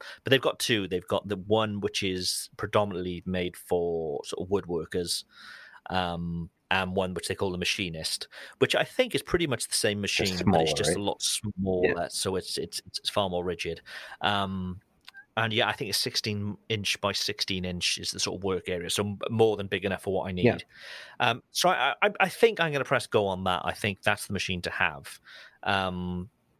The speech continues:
Speaker 1: and I just want people to reassure me that maybe <laughs> that's the way to go.
Speaker 2: Right.
Speaker 1: <laughs>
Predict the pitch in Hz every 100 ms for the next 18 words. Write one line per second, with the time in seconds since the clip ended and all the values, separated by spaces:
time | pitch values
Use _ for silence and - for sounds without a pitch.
0 | _ _ _ - 95 98 92 - 101 -
1 | 95 90 - - _ _ - 98 101 90
2 | - 95 90 104 104 - 95 87 82 85
3 | - 90 92 - - - - 110 98 -
4 | 120 95 - - - 87 - 208 - -